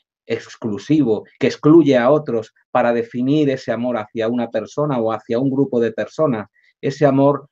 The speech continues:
no es incondicional. Y yo te invitaría a que practicaras el amor incondicional, que es el que no se pregunta, el que en, cuando la mano derecha no mira lo que la mano izquierda hace, en el que no critica ni juzga. Es un amor simplemente en forma de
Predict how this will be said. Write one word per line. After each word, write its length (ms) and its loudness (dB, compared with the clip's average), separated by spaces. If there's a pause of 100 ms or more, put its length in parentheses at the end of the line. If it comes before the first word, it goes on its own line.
no 440 2
es 200 -6
incondicional. 840 -10 (300)
Y 120 -4
yo 120 4
te 80 6
invitaría 540 6
a 60 2
que 100 0
practicaras 640 2
el 100 -2
amor 240 2
incondicional, 760 -6
que 100 -2
es 120 -4
el 120 0
que 100 -2
no 100 2
se 160 0
pregunta, 600 -2 (280)
el 140 -2
que 460 2
en, 240 -2
cuando 300 2
la 120 2
mano 260 2
derecha 480 2 (180)
no 100 4
mira 260 4
lo 120 0
que 100 -6
la 140 -2
mano 180 -4
izquierda 600 -6
hace, 300 -14 (220)
en 160 0
el 140 0
que 120 -2
no 140 2
critica 560 -2
ni 140 -4
juzga. 480 -6 (220)
Es 200 -6
un 120 0
amor 480 2
simplemente 680 0
en 100 -4
forma 400 -2
de 280 -2